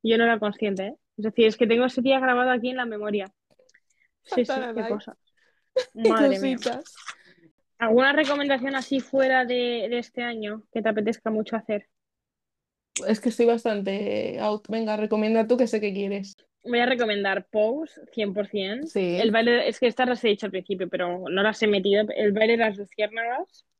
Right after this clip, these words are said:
Speaker 2: ¿Mm?
Speaker 1: Y luego de películas, Chicas Malas y El diario viste, ay, y El diablo viste de Praga, de Prada. Gracias.
Speaker 2: Hombre, es que
Speaker 1: Hasta
Speaker 2: estas
Speaker 1: aquí el día de hoy.
Speaker 2: son <laughs> para toda la
Speaker 1: Siempre que
Speaker 2: vida,
Speaker 1: me
Speaker 2: tía.
Speaker 1: preguntan,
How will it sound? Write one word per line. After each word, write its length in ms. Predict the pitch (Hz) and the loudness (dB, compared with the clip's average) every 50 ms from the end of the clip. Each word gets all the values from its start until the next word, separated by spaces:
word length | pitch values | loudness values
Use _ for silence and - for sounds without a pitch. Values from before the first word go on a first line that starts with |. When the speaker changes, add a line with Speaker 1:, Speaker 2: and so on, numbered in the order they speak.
| _ _ _ | _ _ _
Speaker 2:
¿Mm? 280 | 240 214 202 202 254 - | -4 -4 -2 -4 0 2
Speaker 1:
Y 100 | 220 233 | 4 4
luego 240 | 247 240 233 226 | 4 4 4 2
de 120 | 226 220 202 | -2 -2 -4
películas, 600 | 220 214 220 220 226 220 262 262 277 294 277 - | -6 -6 -6 -6 -6 -4 -4 -4 -4 -4 -8 -8
Chicas 340 | - 262 214 233 220 208 220 | -10 -10 -8 -8 -10 -8 -6
Malas 440 | 233 226 233 247 262 277 311 285 | -4 -2 -2 0 0 0 -2 0
y 60 | 262 247 | 0 0
El 100 | 220 208 | 0 0
diario 380 | 202 196 196 208 220 214 214 208 | 0 -2 -2 -2 -2 -2 -2 -2
viste, 400 | 208 202 - _ 208 180 165 156 - | -4 -6 -6 _ -6 -6 -6 -6 -4
ay, 400 | - 190 190 185 180 175 175 180 - | -4 -2 0 0 0 -2 -2 -6 -6
y 140 | - 208 214 | -2 2 2
El 120 | 202 202 | 2 4
diablo 280 | 196 196 196 196 214 202 | 4 2 2 2 2 2
viste 300 | 208 208 202 - - 196 | 2 0 0 0 -6 -6
de 140 | 180 170 160 | -6 -6 -6
Praga, 440 | _ - 170 170 165 165 170 175 - _ _ | _ -10 -8 -8 -6 -6 -8 -10 -10 _ _
de 200 | 208 208 202 180 | 0 2 2 2
Prada. 460 | - - 190 180 170 160 156 165 - _ _ _ - | 0 -2 0 0 0 -2 -4 -6 -8 _ _ _ -6
Gracias. 460 | 190 185 175 170 - - 170 175 202 | -2 -2 -2 -2 -2 -4 -2 2 6
Speaker 2:
Hombre, 200 | 226 233 220 214 | 6 8 8 6
es 100 | 214 214 | 4 2
que 100 | - 220 | 2 2
Speaker 1:
Hasta 200 | 208 202 - 226 | 2 2 2 0
Speaker 2:
estas 120 | 220 214 | 0 0
Speaker 1:
aquí 120 | - - 202 | -4 -2 0
el 60 | 190 | 2
día 200 | 202 202 202 202 | 2 4 4 2
de 120 | 214 214 220 | 2 0 -2
hoy. 200 | 220 226 226 285 359 349 _ _ - 508 - _ _ _ _ | -2 -2 0 -2 -2 -2 _ _ -18 -18 -18 _ _ _ _
Speaker 2:
son 80 | 339 | -16
<laughs> 80 | 311 277 | -4 2
para 220 | 294 285 285 262 - | 4 4 4 4 2
toda 240 | 220 208 220 240 247 | 0 -2 -2 -2 0
la 140 | 240 269 285 | 2 2 4
Speaker 1:
Siempre 120 | 262 330 | 4 4
que 60 | 349 | 4
Speaker 2:
vida, 120 | 339 330 - | 2 2 0
Speaker 1:
me 60 | 294 | 0
Speaker 2:
tía. 340 | 262 247 240 233 240 226 214 | 0 0 0 0 0 -2 0
Speaker 1:
preguntan, 260 | 220 214 208 208 208 | 0 0 0 0 -2